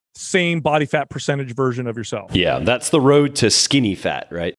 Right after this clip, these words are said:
Speaker 1: Yeah, you're just a smaller, flabby version of yourself. Um, a body, you know, I've actually had, uh, this is very sad. This happens all the time when I would manage gyms and they wouldn't listen to me, of course, and they do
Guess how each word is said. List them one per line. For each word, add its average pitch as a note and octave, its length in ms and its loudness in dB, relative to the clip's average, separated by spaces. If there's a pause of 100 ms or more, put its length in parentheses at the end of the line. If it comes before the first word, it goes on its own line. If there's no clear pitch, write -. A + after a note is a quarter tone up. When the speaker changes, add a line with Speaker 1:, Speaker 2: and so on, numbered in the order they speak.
Speaker 1:
Yeah, F#3+ 160 2
you're F#3+ 160 0
just G#3+ 240 -4
a G3 60 -2
smaller, F3 720 2
flabby D3+ 560 -2
version D#3 340 0
of C#3+ 100 -2
yourself. A#2 440 -8
Um, C#3 160 -8
a E3 80 -10
body, E3 340 0
you G3 80 -6
know, D#3 140 0
I've G#3 140 0
actually G#3+ 260 0
had, F3+ 240 0
uh, D#3+ 140 -8
this D3 180 -8
is C#3 100 -4
very D3+ 220 2
sad. D3 360 0
This C3 120 -8
happens C#3 280 0
all A#2 160 0
the - 60 -12
time C#3+ 400 0
when C3+ 160 0
I C3 60 2
would B2+ 120 2
manage C3 380 -2
gyms C3+ 300 0
and A#2+ 100 0
they B2 60 4
wouldn't B2 240 -2
listen A2+ 240 -2
to - 80 -8
me, A#2 100 -2
of A2 120 -4
course, A2+ 300 -2
and A2+ 100 -6
they A2+ 80 -2
do A#2+ 300 0